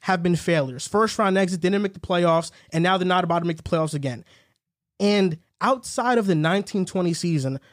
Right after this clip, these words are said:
LeBron has played one hundred fifty-six games out of two hundred forty-six games the Lakers have had. That's almost one hundred missed games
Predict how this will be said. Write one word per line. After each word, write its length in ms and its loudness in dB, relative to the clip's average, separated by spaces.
LeBron 440 2
has 180 0
played 260 -2
one 320 0
hundred 340 0
fifty-six 600 -4
games 360 0
out 140 0
of 160 -4
two 360 0
hundred 380 2
forty-six 600 -2
games 340 0
the 100 0
Lakers 380 0
have 140 -2
had. 260 -6
That's 220 0
almost 480 0
one 320 -4
hundred 400 0
missed 280 0
games 340 0